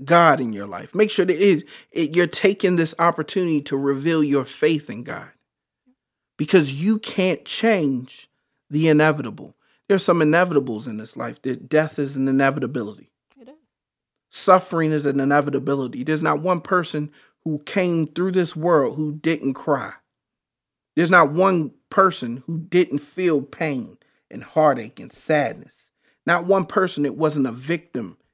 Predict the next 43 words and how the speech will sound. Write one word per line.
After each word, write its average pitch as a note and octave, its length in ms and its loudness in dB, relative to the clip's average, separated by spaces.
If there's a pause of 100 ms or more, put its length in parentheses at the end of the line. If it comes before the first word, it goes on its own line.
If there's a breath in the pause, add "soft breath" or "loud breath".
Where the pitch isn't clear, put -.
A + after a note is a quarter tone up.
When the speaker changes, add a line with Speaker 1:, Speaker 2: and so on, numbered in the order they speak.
Speaker 1:
in B2 120 -8
some C#3+ 380 -2
way, B2 300 -8
Speaker 2:
Mm-hmm. B3 300 -18 (100)
Speaker 1:
whether C#3 280 2 (100)
as B2 180 -4
a G#2+ 60 -8
youth D#3+ 420 -6
or C3 180 -2
an, B2 240 -12
as C#3 200 -4
an A2+ 80 -6
adult, C#3+ 560 0 (300 soft breath)
who E3+ 100 -4
didn't D#3+ 300 2
have C#3+ 220 0
somebody D3+ 500 0
pray E3 380 0
on A2+ 220 -4
them, G#2+ 140 -16 (320)
because D3+ 280 -4
that's D#3+ 260 0
the D3 80 -4
type D#3 320 -4
of C3+ 240 -8
world D3+ 360 2
this - 240 -10
is. E3+ 440 -4
Speaker 2:
Yep. B3+ 100 -20 (1600)
Speaker 1:
So G3 180 8
when D#3+ 280 2
you G3+ 120 0
sitting G3+ 420 2
and D#3+ 140 2
you're D3+ 80 2
thinking, D3 500 0 (300 soft breath)
"Why F3+ 280 8
is F3 100 2
stuff E3+ 340 2
always D#3 440 4
happening C3+ 480 -2
to A2+ 60 -6
me?" C3 320 -6